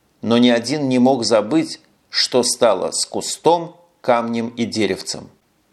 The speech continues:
Апачи занялись обыденными обязанностями, собирая ветки для костра,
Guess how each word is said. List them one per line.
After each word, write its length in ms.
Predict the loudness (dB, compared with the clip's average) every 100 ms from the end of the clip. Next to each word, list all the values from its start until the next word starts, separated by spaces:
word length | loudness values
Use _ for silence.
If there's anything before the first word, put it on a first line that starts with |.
| _ _ _ _ _
Апачи 580 | 2 4 4 2 4 4
занялись 580 | 4 2 2 2 2 2
обыденными 600 | 2 2 0 0 0 2
обязанностями, 1040 | 2 4 2 2 -2 -2 -4 -6 -8 -8
собирая 520 | -4 0 2 4 4 2
ветки 320 | 0 -2 -4
для 160 | -2 0
костра, 640 | 0 -2 -2 0 0 -4